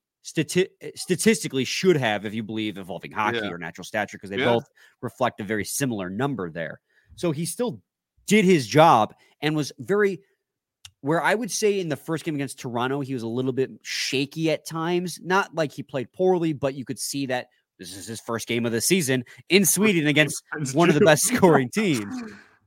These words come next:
Speaker 1: This game, he looked a lot more structurally sound. He looked like a
Speaker 2: Yeah.
Speaker 1: goalie who was taking care of business. I don't need a goalie who can make flashy, big saves.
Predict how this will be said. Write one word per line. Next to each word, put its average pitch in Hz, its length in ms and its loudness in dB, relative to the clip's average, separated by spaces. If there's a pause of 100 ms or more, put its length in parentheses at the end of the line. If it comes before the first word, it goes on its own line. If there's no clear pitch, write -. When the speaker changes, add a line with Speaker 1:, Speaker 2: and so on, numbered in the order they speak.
(380)
Speaker 1:
This 156 320 -2
game, 185 180 -2
he 160 140 -4
looked 156 180 -4
a 143 60 -6
lot 127 340 0
more 117 160 -8
structurally 92 680 -10
sound. 69 400 -10
He - 120 -14
looked 123 280 -4
like 151 100 -2
a 135 80 -2
Speaker 2:
Yeah. 110 80 -2
Speaker 1:
goalie 113 340 -4
who 110 120 -2
was 101 100 -4
taking 131 380 -6
care 90 200 -16
of 82 140 -18
business. - 400 -16 (340)
I 196 120 6
don't 277 160 2
need 180 140 0
a 165 40 2
goalie 123 560 0 (280)
who 143 420 6
can 143 240 -2
make 170 260 0 (340)
flashy, 175 500 0 (100)
big 170 220 6
saves. 139 520 0